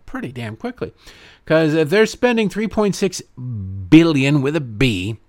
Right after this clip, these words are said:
per year per sweet, sweet, nourishing illegal alien,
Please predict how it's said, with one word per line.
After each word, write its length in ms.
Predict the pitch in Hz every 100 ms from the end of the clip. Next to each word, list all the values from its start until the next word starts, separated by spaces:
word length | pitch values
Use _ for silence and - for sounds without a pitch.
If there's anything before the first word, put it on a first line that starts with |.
| _ _ _ _ _ _
per 280 | - 208 233
year 380 | 226 175 160 139
per 600 | - - 214 220 131 104 _ _ _ _
sweet, 580 | - - - - 220 196
sweet, 320 | - 185 196
nourishing 640 | 156 175 175 156 165 160 -
illegal 540 | 123 147 160 160 160 143
alien, 520 | 143 139 101 90